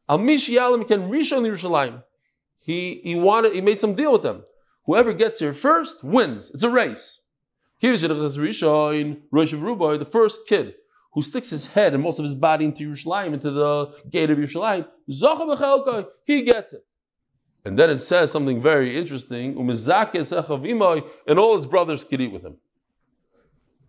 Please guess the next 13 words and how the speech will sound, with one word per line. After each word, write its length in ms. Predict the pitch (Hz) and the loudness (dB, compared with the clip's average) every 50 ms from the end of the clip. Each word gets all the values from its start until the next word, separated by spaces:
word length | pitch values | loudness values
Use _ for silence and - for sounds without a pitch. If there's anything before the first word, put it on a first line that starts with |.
| _ _ _ _ _ _ _ _ _ _ _ _ _ _ 147 _ - - - - - - - - - - _ _ _ _ _ _ _ _ _ _ _ _ _ _ _ _ _ _ _ _ _ _ _ _ | _ _ _ _ _ _ _ _ _ _ _ _ _ _ _ _ -20 -20 -20 -20 -20 -20 -20 -20 -20 -20 _ _ _ _ _ _ _ _ _ _ _ _ _ _ _ _ _ _ _ _ _ _ _ _
So, 600 | - - - - 131 120 117 113 110 107 - - - _ _ _ _ _ _ _ _ _ _ _ _ _ _ _ _ _ _ _ - - - _ | -10 -4 0 4 4 6 6 4 2 0 -4 -12 -20 _ _ _ _ _ _ _ _ _ _ _ _ _ _ _ _ _ _ _ -20 -20 -16 _
what's 180 | - 117 123 120 | -4 -4 -2 2
going 220 | - 131 120 107 | 2 4 4 4
on 120 | 98 95 95 | 2 0 -2
here? 220 | 95 107 113 - _ _ _ _ _ _ _ _ _ _ _ _ _ _ _ _ _ _ _ _ _ _ _ _ _ _ _ _ _ _ _ _ _ _ _ _ _ _ | -4 -6 -10 -12 _ _ _ _ _ _ _ _ _ _ _ _ _ _ _ _ _ _ _ _ _ _ _ _ _ _ _ _ _ _ _ _ _ _ _ _ _ _
Saying, 640 | - - - 170 214 190 127 117 113 107 101 107 113 _ _ _ _ _ _ _ _ _ _ _ _ _ _ _ _ _ _ _ _ _ _ _ _ _ _ _ _ _ _ _ _ _ _ _ _ _ | -6 -2 0 2 2 0 -2 -4 -8 -8 -10 -12 -14 _ _ _ _ _ _ _ _ _ _ _ _ _ _ _ _ _ _ _ _ _ _ _ _ _ _ _ _ _ _ _ _ _ _ _ _ _
you 60 | - 98 | -6 -2
see 180 | - - 226 | 0 4 4
over 220 | 240 226 170 143 135 | 4 4 4 2 -2
here 560 | 117 123 160 180 131 101 92 92 107 107 _ _ _ _ _ _ _ _ _ _ _ 143 _ _ _ _ _ _ _ _ _ _ _ _ _ _ _ _ _ - | -2 -2 -2 -2 -2 -2 -4 -4 -8 -10 _ _ _ _ _ _ _ _ _ _ _ _ _ _ _ _ _ _ _ _ _ _ _ _ _ _ _ _ _ -6
that 560 | 101 110 127 131 127 123 127 127 - - - - - | 0 2 4 4 4 2 0 -2 -4 -8 -20 -10 -2
yesh 200 | 127 175 208 170 | 0 0 0 2
breira. 440 | 151 170 214 220 226 202 170 135 | 2 2 2 2 2 0 -2 -6